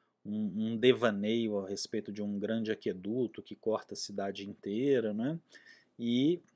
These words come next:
claro, os elementos arquitetônicos que dialogam com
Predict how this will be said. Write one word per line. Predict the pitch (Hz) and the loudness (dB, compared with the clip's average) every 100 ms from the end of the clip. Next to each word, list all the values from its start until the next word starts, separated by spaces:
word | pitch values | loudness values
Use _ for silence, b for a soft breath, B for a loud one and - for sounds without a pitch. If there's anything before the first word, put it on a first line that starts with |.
| - | -4
claro, | 147 143 | 4 4
os | 104 | 4
elementos | 107 110 110 107 107 117 | 2 2 2 -2 -4 -6
arquitetônicos | 107 - - 135 - 113 120 131 151 - | -6 -6 0 2 2 0 0 -4 -8 -8
que | - | -8
dialogam | 127 139 143 120 110 110 117 147 190 - _ _ _ _ - | -2 0 2 4 4 4 2 0 -4 -10 _ _ _ _ -10
com | 117 113 | -4 -4